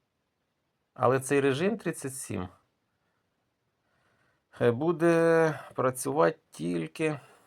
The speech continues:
тільки, тільки, тільки до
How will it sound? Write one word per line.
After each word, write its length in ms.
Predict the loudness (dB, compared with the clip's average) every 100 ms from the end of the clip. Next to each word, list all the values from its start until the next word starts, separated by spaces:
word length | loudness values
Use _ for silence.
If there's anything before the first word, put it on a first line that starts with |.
| _ _ _ _ _ _ _ _ _ _ _ _ _ _ _ _ _ _ _ _ _ _ _
тільки, 480 | -12 -10 -12 -14 -16
тільки, 460 | -14 -14 -14 -16
тільки 540 | -14 -10 -8 -8 -8 -8
до 460 | -4 0 2 0